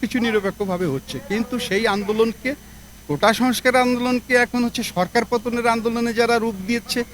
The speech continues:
দিচ্ছে বা দেওয়ার চেষ্টা করছে, তারা আর কেউই না। তারা, আমি বলবো যে চলচ্চিত্র হোক আর যেই, যেই অঙ্গনেরই লোক হোক, তারা আসলেই হচ্ছে যে, আহ, উম, আহ, তৃতীয় শক্তি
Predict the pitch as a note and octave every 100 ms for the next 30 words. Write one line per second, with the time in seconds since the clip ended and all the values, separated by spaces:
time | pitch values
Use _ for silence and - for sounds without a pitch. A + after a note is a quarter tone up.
0 | - - - D3+ A3 - B3 A#3+ G#3 G#3+
1 | G#3 B3+ G#3 B3 A#3+ A3 A3+ A3 A3 -
2 | G3 G#3 - - - F#3+ F#3 G3+ F#3 C3
3 | B2+ F3 G3 F#3+ - - G3 G#3 G#3+ G3+
4 | G#3 G#3 G3+ F#3 G3+ A3+ G#3 B3 A#3+ B3
5 | A#3 F3+ G#3 G#3 - - - G3+ A3 G#3
6 | G#3+ A3 A3+ A#3 F#3+ D3 G#3+ - E3 F3+
7 | G3 E3 F#3+ A3+ A#3+ F#3+ F#3+ E3+ A#3 -
8 | - - D#3 D#3+ D#3 D3+ D#3 D3+ D3 C#3+
9 | - F#3+ F#3+ G3 G3+ G3 - D#3+ F#3+ F#3
10 | -